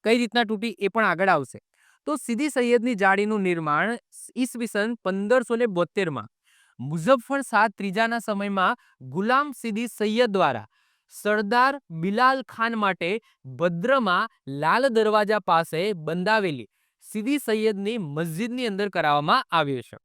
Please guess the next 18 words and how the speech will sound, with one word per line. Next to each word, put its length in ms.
હવે 160
આ 60
જે 160
સીદી 340
સૈયદની 460
જાળી 360
છે 240
એ 140
કયા 360
રાજાના 480
સમયમાં 420
બંધાઈ? 440
તો 80
મુઝફ્ફર 540
શાહ 260
ત્રીજાના 500
સમયમાં. 460
વર્ષ 320